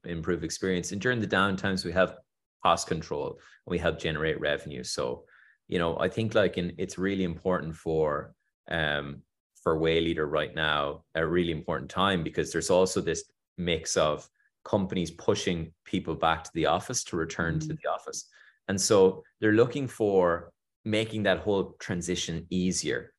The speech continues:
Speaker 1: And one of the big pain points that, that existed before was parking and reducing the commute time. So we can offer things like, "Okay, well, here, if you wave pool with your friends, you get a guaranteed space every time."
Speaker 2: Mm-hmm.
Speaker 1: So now I can encourage,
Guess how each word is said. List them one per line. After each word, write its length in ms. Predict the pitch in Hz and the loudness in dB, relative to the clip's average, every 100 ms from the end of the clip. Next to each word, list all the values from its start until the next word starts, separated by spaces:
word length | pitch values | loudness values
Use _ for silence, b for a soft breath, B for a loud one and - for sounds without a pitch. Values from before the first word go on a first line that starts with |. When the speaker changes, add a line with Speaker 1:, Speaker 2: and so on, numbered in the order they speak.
| _ | _
Speaker 1:
And 100 | 92 | -2
one 120 | 104 | 2
of 80 | 117 | 4
the 60 | 110 | 4
big 280 | 110 95 80 | 4 2 -2
pain 400 | - 104 104 98 | -2 0 0 0
points 440 | 95 87 82 - | -2 -2 -4 -6
that, 320 | - 76 - - | -2 -2 -2 -2
that 180 | 78 | 0
existed 460 | 76 78 87 - 73 | 0 -2 -4 -4 -8
before 400 | 76 - 151 131 | -10 -2 4 4
was 180 | 92 87 | 4 0
parking 600 | - 87 85 87 90 82 | -2 0 0 0 -4 -4
and 100 | 80 | -4
reducing 460 | 80 - 92 92 85 | -4 -2 -2 -2 -4
the 80 | |
commute 380 | 73 - 78 80 | -8 -8 -6 -6
time. 260 | - 69 - _ _ _ _ _ _ _ - - B B B | -4 -6 -8 _ _ _ _ _ _ _ -16 -16 B B B
So 120 | 120 | 2
we 120 | 135 | 4
can 140 | 143 | 4
offer 240 | 120 113 107 | 4 4 2
things 320 | 98 92 87 | -4 -2 0
like, 220 | 80 76 - | 0 0 0
"Okay, 260 | 143 147 95 | 2 4 4
well, 300 | 92 92 - | 4 4 0
here, 260 | 104 120 117 - | -6 0 0 -2
if 100 | - | -4
you 120 | 95 95 | 0 2
wave 340 | 101 135 139 | 6 6 6
pool 220 | 123 107 | 4 4
with 120 | 95 92 | 4 -2
your 100 | 82 | -4
friends, 400 | - 104 87 80 | 0 2 2 -2
you 60 | 87 | 0
get 140 | 92 | 0
a 20 | |
guaranteed 540 | 82 85 85 82 87 80 | 2 2 2 0 -4 -6
space 340 | - 71 65 - | -2 -2 0 -2
every 220 | 85 80 | 0 -2
time." 200 | - 65 - _ _ - | -4 -8 -10 _ _ -8
Speaker 2:
Mm-hmm. 160 | 165 143 | -6 -2
Speaker 1:
So 440 | 147 104 - 73 - - | 2 4 2 0 -8 -2
now 300 | 110 131 123 | 2 6 4
I 60 | |
can 160 | 104 98 | 2 0
encourage, 640 | 87 - 101 98 82 80 | -4 0 4 6 4 2